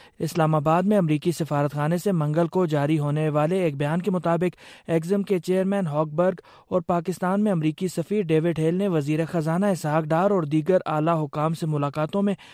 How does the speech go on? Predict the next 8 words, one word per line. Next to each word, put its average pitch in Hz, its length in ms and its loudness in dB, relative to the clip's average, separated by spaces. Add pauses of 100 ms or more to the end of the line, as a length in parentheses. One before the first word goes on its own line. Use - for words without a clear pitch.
(160)
پاکستان 190 580 0
میں 202 80 2
تجارت 165 520 0
و - 20 0
سرمایہ 151 400 0
کاری 156 300 0
کے 180 160 0
مواقع 147 460 0